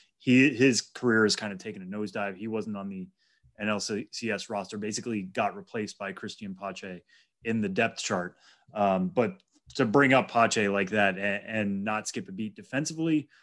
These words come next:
uh, and we'll see what happens offensively, but he can impact the game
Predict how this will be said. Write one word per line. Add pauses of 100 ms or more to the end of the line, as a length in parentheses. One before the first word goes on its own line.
(200)
uh,
and
we'll
see
what
happens
offensively,
but
he
can
impact
the
game